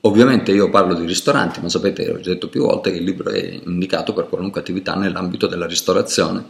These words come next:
e della ricettività, quindi trattoria, piuttosto che, eh, persino gastronomia, un albergo,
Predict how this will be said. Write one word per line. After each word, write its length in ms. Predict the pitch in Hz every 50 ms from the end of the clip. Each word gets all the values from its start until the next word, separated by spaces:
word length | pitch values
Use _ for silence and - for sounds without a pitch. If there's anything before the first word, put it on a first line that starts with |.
| - - - - - - _ _ _
e 280 | - 90 90 90 90 90
della 200 | 90 87 85 82
ricettività, 680 | 82 80 - 80 - - 82 80 78 - - 85 82
quindi 280 | - - 98 87 80 80
trattoria, 880 | - 78 - - - 87 87 101 113 104 - 80 78 80 - 90 90 -
piuttosto 460 | - 85 - - - - - 90 87
che, 500 | 92 87 90 87 85 85 85 85 - - - - - - - - - - _ _ - _ _ _ _ _
eh, 540 | - - 85 85 82 82 82 80 80 80 80 80 - -
persino 340 | - - - - 110 107 98
gastronomia, 1800 | 92 101 - - 104 98 95 92 95 101 117 120 113 - - - - - - - - - - - - - - - - - - - - - - -
un 60 | -
albergo, 1000 | 90 87 87 - - 117 98 85 - - - - - - - - - - - -